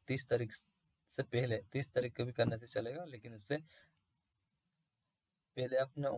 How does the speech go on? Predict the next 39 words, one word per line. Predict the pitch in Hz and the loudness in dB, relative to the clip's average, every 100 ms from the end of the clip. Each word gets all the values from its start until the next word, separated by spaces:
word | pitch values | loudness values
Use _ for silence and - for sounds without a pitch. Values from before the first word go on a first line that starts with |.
| - | -4
अच्छा | 127 120 139 | -6 0 0
से | - | 2
होगा | 139 127 127 | 4 8 6
तो | 123 160 156 - _ _ - | 6 2 2 -10 _ _ -18
जितना | 131 131 160 160 | -4 0 6 8
जल्द | 147 156 | 8 6
कर | 147 135 | 6 6
देना | 143 147 | 6 4
अच्छा | 139 - | 4 6
रहेगा। | 110 110 107 104 _ _ _ _ _ _ - | 6 4 2 -2 _ _ _ _ _ _ 2
और | 151 185 - _ _ | 4 4 0 _ _
मैं | 139 151 | 4 6
ये | 160 | 8
बता | 175 170 170 | 10 10 10
देना | 160 160 156 | 10 6 6
चाहता | 151 139 139 | 4 6 4
हूँ | 135 | 4
कि | 123 160 135 | -2 -2 -2
इसका | - 147 165 185 - _ _ _ _ _ - | 0 4 4 2 -12 _ _ _ _ _ 2
question | 160 - 190 | 4 6 8
paper | 165 143 120 - _ - _ _ 147 | 8 8 6 4 _ -20 _ _ 2
पिछले | 143 170 | 6 10
year | 160 156 | 12 12
का | 151 | 10
जो | 139 143 139 | 6 6 6
था, | 143 160 196 | 8 6 6
क्योंकि | - 143 170 | 4 4 6
ये | 165 160 | 6 8
हर | 156 | 8
साल | 156 170 | 8 4
change | 156 156 | 6 4
होता | 139 120 117 | 4 6 6
है, | 117 | 6
पहले | - 143 156 175 - _ _ _ _ _ _ _ _ _ _ _ _ _ _ _ _ _ _ _ _ _ _ _ 165 | 4 6 6 2 -2 _ _ _ _ _ _ _ _ _ _ _ _ _ _ _ _ _ _ _ _ _ _ _ 6
कुछ | 156 | 12
अलग | 170 170 156 | 12 12 12
था, | 185 | 12
next | 175 151 160 - | 12 8 4 6
year | 170 165 | 10 10